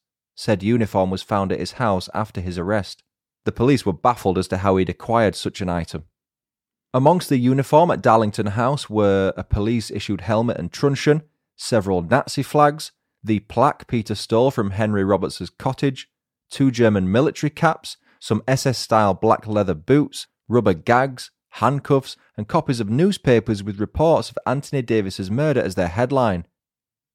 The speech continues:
Police also found his five-inch hunting knife, which was later revealed to contain traces of the blood of all four men murdered by Peter Moore.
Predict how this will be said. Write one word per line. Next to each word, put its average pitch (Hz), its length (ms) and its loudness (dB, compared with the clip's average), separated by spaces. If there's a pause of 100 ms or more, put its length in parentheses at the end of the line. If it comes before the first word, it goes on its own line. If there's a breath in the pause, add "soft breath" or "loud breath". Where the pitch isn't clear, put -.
(140)
Police 110 320 2
also 131 340 4
found 110 380 0
his 104 160 -4
five-inch 101 540 0
hunting 131 380 -4
knife, 113 300 0 (160)
which - 180 -12
was 101 140 -6
later 131 320 0
revealed 107 360 0
to 101 100 -10
contain 95 460 -6
traces 113 480 -2
of - 120 -8
the 92 80 -4
blood 107 280 -2
of 90 180 -6
all 120 240 2
four 92 280 0
men 117 380 -2
murdered 113 420 0
by 107 140 0
Peter 87 340 -8
Moore. 92 380 0